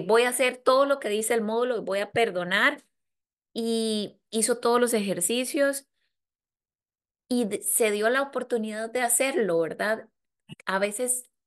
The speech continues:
lo que uno lo evita llegar a perdonar es porque no quiere realmente soltar a esa persona, de alguna otra manera no lo quiere soltar. Y yo creo que el-, para Laura fue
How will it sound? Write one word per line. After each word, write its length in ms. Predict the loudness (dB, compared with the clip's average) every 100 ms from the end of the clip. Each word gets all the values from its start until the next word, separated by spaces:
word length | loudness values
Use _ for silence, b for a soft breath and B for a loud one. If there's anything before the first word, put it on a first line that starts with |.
| _
lo 260 | -2 -2 -2
que 180 | -8 -6
uno 560 | -4 -4 -4 -6 -8 -6
lo 280 | -6 -4 -4
evita 720 | -4 -6 -8 -4 -4 -4 _ _
llegar 600 | -4 -4 0 2 2 -2 -6
a 180 | -8 -2
perdonar 640 | -2 -2 -4 -2 -2 -4 B B B
es 100 | -14
porque 280 | -10 -4 -2
no 160 | -2 -2
quiere 220 | 0 2
realmente 480 | 0 0 -4 -6 -8
soltar 360 | -6 -4 -2 0
a 40 |
esa 200 | -2 -6
persona, 480 | -8 -6 -4 -4 -4
de 80 | -4
alguna 320 | -4 -4 -6
otra 160 | -6
manera 520 | -6 -4 -2 -2 -4 -6 B B B _ _
no 280 | 0 4 6
lo 120 | 4
quiere 200 | 4 4
soltar. 560 | 4 -2 -2 -2 -2 -8 _ _ _ _
Y 80 | -8
yo 120 | -6
creo 160 | -4 -4
que 100 | -4
el-, 160 | -4
para 280 | -2 2 4
Laura 340 | 4 2 0 -2
fue 280 | -6 -8